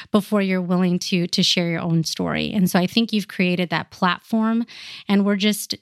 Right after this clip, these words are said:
excited for you to talk about that journey today, because as you know, our listeners, uh, and our mission is to help women with confidence and to embrace their worth and to find their joy.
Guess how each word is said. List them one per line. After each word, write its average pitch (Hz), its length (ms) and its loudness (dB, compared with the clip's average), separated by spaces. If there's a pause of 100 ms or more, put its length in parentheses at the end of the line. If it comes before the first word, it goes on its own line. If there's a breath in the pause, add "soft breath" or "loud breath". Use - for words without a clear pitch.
(140)
excited 226 680 0
for - 140 -2
you 208 160 2
to 196 160 0
talk 165 360 0
about 262 260 -2
that 254 180 -2
journey 262 380 2
today, 247 540 0
because 180 580 0 (400 loud breath)
as 190 260 2
you 208 80 4
know, 208 460 2
our 196 200 2
listeners, 196 920 2 (400 loud breath)
uh, 180 480 2
and 196 140 2
our 190 180 2
mission 185 640 2
is 180 340 -2
to 185 120 0
help 180 380 -2
women 175 520 4 (260 loud breath)
with 202 380 2
confidence 214 1040 0 (100)
and 175 220 2
to - 140 -2
embrace 175 580 0
their 233 200 -2
worth 190 380 2
and 175 160 2
to 170 60 -2
find 185 360 0
their 202 160 -2
joy. 175 520 0